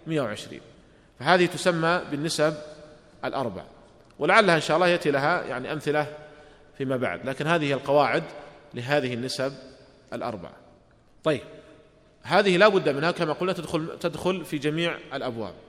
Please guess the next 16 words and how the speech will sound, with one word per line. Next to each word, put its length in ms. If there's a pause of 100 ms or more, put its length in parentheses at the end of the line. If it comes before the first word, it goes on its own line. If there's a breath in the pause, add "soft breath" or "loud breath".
(480)
ننتقل 340
بعد 180
ذلك 380
إلى 100
التأصيل، 600
وهو 140
الذي 220
قد 200
بدأ 260
به 420 (200)
الناظم. 500 (680)
قال: 200
"فاستخرج 500
الأصول 480
في 80
المسائل 640